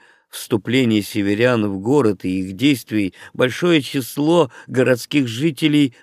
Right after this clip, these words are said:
поспешили в окружной суд и задержали Тексера в то время, когда он собирался бежать. Взятый под стражу, он внешним видом своим выказывал полное как бы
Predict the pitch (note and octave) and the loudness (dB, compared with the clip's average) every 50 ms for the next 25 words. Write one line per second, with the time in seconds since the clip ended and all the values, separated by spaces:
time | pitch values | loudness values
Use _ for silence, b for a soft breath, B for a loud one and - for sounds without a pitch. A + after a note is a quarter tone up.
0 | b b D#3+ - - - - C#3+ - - - D#3 D3+ D3 C#3+ C3+ A#2 _ _ _ | b b -4 -4 -4 -4 -4 -4 -4 -2 -2 0 2 2 2 0 0 _ _ _
1 | _ _ - B2+ C3+ C#3+ B2 - C#3 C3+ B2 A#2 B2+ C3 B2+ A#2 - - - E3 | _ _ -4 0 0 0 0 2 0 0 0 0 0 0 0 -2 -4 -4 0 2
2 | E3+ D3 A#2+ - _ _ _ _ _ _ - C#3 C#3+ C#3 B2 A2 C3+ C#3 C3 A2+ | 2 2 0 -4 _ _ _ _ _ _ -2 0 0 0 0 2 0 0 0 2
3 | B2 C3 A#2+ A#2 A#2 A#2 C3+ C3 A#2+ G#2 G2+ G2 - - D3 D3 B2+ - - - | 0 0 0 -2 -4 -2 2 2 2 2 0 -2 -4 -2 -2 -2 -2 -2 -4 -2
4 | D3+ C#3 C3 B2+ B2 A#2+ B B B B - - - B2 A2+ G#2 A#2 B2+ C#3+ C#3 | 0 2 4 2 2 0 B B B B -16 -6 0 2 2 4 4 4 6 6
5 | C3+ C3 A#2 b b b b - - A#2+ A2+ G#2+ G#2+ A#2+ A#2+ A#2 A#2 A2 G#2+ - | 6 4 2 b b b b 0 2 2 2 4 4 6 6 6 4 2 0 -4
6 | - - A2 G2+ G#2+ G#2 G2 G2+ G2 F#2+ - - - G2+ G2 F#2+ G2 G2+ F#2 G2 | -4 -2 0 2 2 2 2 0 -2 -4 -8 -8 -8 -8 -8 -6 -8 -8 -8 -8
7 | G2 G2 E2+ - _ - _ _ B B B B B - A#2 A2+ G2+ B2+ D3 D3+ | -8 -10 -12 -12 _ -20 _ _ B B B B B -4 -4 -2 4 4 4 4
8 | D3 - C#3 B2+ A#2+ - C3+ B2 - - - - C#3+ C#3 C#3 C#3 C#3 B2+ A2+ G#2 | 4 2 -2 0 2 0 0 0 -2 -8 -2 0 2 4 4 4 4 2 0 -4
9 | F#2+ F#2+ B B B B B - C#3+ C#3 C3+ C3 B2 C#3 C3+ C#3 C#3+ C3+ - - | -4 -6 B B B B B 2 4 4 4 4 4 6 6 4 4 2 0 -2
10 | B2 C3 C3 C3 B2+ A#2+ B2 D3 D3+ C3+ C3 A#2+ A2 - B2 A#2+ B2 C#3+ D3+ D3 | -2 0 2 2 2 0 0 0 2 2 0 -2 -2 -2 0 2 2 4 4 2
11 | C3 A#2 B2 C3 A2+ - C#3 C#3+ C3+ B2+ C#3+ C#3+ C#3+ C#3 A#2 B B B B - | 2 0 0 -2 0 2 0 2 2 2 4 4 4 2 0 B B B B 0
12 | C#3+ D#3+ F3+ F3+ F3 E3 D#3+ D#3 D3+ C#3+ A#2 D#3 D3 D3 C3+ C#3 D3 C#3 B | 2 4 4 4 2 4 4 4 2 2 2 2 2 2 4 2 2 2 B